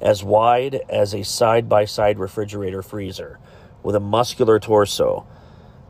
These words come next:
a Z Z top-looking beard, and a hairless forehead. The creature stared at them for about fifteen seconds and then made a guttural moan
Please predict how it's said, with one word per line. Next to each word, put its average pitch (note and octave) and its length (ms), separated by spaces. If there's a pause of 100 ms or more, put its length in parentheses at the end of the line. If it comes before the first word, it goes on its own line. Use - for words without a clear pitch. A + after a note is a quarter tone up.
(120)
a G#2+ 80
Z A2+ 300
Z A#2 260
top-looking G#2+ 720
beard, A2+ 500 (500)
and - 180
a - 120
hairless A#2 460
forehead. G2 560 (460)
The - 100
creature A2 380
stared B2 380
at B2 120
them A#2+ 180
for A2+ 240
about F#2+ 240
fifteen B2 480
seconds F#2+ 640 (320)
and G#2+ 120
then A#2 220
made G#2 180
a F#2+ 180 (260)
guttural G#2+ 480
moan G2+ 680